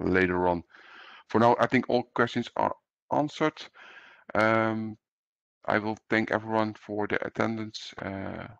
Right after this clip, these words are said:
hope you enjoyed it, and I hope you will, uh, uh, yeah, we'll back, come back to our,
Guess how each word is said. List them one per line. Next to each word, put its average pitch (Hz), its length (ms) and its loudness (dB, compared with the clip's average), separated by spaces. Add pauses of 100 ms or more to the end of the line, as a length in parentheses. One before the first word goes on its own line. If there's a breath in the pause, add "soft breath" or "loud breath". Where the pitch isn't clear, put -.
hope - 300 -6
you 101 200 -6
enjoyed 107 460 2
it, 87 180 -2
and 90 180 0
I 92 120 0
hope 95 260 -6
you 101 120 -6
will, 95 280 0 (600 loud breath)
uh, 90 480 -2 (720)
uh, 87 280 -8
yeah, 95 160 -6
we'll 87 180 -4
back, 90 220 0
come 101 120 -2
back 98 160 0
to - 80 -8
our, 92 400 0